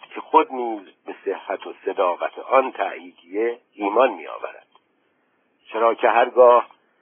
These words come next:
انسان برای یک بار هم که شده در خلوت خود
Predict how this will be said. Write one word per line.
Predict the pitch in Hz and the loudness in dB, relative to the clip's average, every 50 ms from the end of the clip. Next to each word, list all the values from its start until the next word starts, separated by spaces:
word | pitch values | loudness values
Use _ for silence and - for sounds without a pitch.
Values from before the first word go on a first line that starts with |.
| _ _ _ - | _ _ _ -8
انسان | 117 120 120 - - 147 147 147 139 | -8 -8 -6 0 2 2 2 4 4
برای | 123 120 120 131 135 139 | 4 6 8 8 8 6
یک | 139 139 135 127 135 165 160 - - | 4 0 -2 0 0 0 0 0 0
بار | - 120 113 107 98 | 2 4 4 4 2
هم | - 101 98 92 | 0 -4 -8 -8
که | 98 95 | -10 -12
شده | - - 101 95 113 123 120 104 | -10 -10 -8 -4 -2 -2 -2 0
در | - 107 101 | 0 -2 -4
خلوت | 98 - - - 107 107 101 101 123 139 - - 117 | -4 -4 -6 -4 -2 -2 -2 -2 -2 -2 -2 -4 -8
خود | - - 95 90 | -6 -4 -6 -6